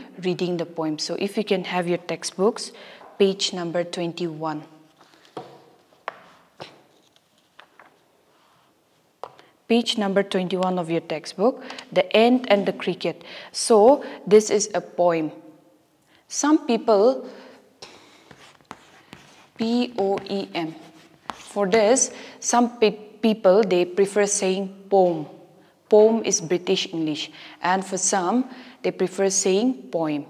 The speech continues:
But both are correct, okay? So for me, I prefer saying poem, all right? Okay, now,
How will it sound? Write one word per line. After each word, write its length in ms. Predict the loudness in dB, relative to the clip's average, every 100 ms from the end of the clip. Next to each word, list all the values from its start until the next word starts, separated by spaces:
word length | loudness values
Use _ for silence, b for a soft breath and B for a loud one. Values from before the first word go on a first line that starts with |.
| -18 -8
But 280 | -6 -4 0
both 280 | 0 0
are 100 | -4
correct, 460 | -6 -6 -6 -6 -10
okay? 360 | -8 -2 -2 -4 B B -10
So 340 | -2 2 4
for 180 | 2 -2
me, 240 | -2 0
I 120 | 0 0
prefer 360 | -4 -4 -4
saying 340 | -4 -4 -6 -8
poem, 360 | -10 -8 -8
all 80 | -10
right? 340 | -6 -8 -8 b b b b b _ -16
Okay, 220 | -6 -4
now, 260 | -4 -6